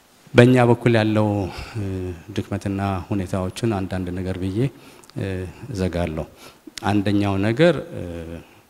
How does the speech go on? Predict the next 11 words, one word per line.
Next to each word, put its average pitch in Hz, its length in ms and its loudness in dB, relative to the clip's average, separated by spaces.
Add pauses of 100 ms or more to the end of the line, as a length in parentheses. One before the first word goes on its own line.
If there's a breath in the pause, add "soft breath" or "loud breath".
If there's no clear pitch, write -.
(260)
ትብብራችን፣ 113 600 0
ጦርነት 143 400 4
ሲመጣ 147 360 0
መተባበር 117 600 0
ችግራችን 95 580 -8 (100)
አይደለም። 78 400 -10 (840 loud breath)
በእኔ 98 280 2
ግምት 101 400 0
ሁሌም 95 360 -2
የማነሳው 92 540 -2 (480 loud breath)
የእልህኛ 107 560 4